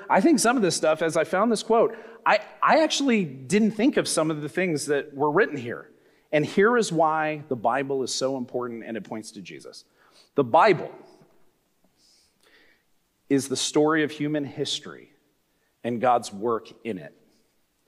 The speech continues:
The most significant event in human history is the death and resurrection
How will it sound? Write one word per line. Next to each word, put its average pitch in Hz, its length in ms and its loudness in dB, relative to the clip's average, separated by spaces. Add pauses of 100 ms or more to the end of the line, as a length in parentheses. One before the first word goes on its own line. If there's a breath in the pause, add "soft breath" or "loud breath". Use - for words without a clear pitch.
(280 soft breath)
The 147 60 2
most 160 240 4
significant 180 560 0
event 147 460 -2
in 131 160 -6
human 156 280 0
history 127 520 -4
is 113 180 -8
the 107 80 -10
death 135 400 0
and 131 140 -6
resurrection 113 640 -6